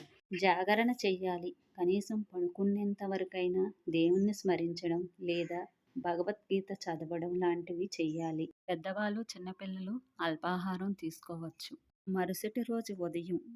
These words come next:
అంటే ద్వాదశి రోజు యథావిధిగా స్నానాలు ఆచరించి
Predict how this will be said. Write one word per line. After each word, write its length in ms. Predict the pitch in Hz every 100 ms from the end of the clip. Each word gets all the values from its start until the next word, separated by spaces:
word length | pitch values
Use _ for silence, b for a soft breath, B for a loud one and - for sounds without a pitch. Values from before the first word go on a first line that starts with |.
| 214
అంటే 400 | 160 160 175 247 _ -
ద్వాదశి 540 | 165 165 165 202 -
రోజు 380 | 202 185 180 170 - _ _ _ 165
యథావిధిగా 680 | 160 170 175 185 175 175
స్నానాలు 580 | 180 - 156 160 170 175
ఆచరించి 720 | 160 156 165 160 160 151 185